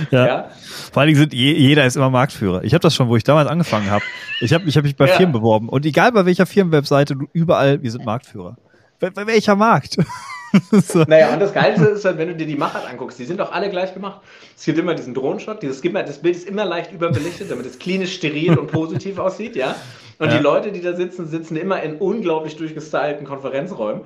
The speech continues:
Speaker 2: Ähm, aber die Wahrheit ist, und das sieht man bei diesem Social Recruiting, ich mach das mit,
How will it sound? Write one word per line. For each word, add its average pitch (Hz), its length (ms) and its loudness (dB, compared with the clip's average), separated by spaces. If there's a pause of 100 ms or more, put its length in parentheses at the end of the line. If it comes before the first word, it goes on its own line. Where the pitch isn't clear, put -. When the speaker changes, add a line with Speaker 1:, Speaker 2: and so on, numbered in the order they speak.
(400)
Speaker 2:
Ähm, 143 300 -4 (120)
aber 185 360 -2
die 160 200 -8
Wahrheit 196 380 -4
ist, 156 300 -10
und 135 140 -12
das 139 140 -6
sieht 160 260 -10
man 151 100 -6
bei 135 120 -2
diesem 127 340 -8
Social 156 320 -6
Recruiting, 117 520 -6
ich 101 120 -14
mach 135 140 -10
das - 200 -14
mit, 131 340 -12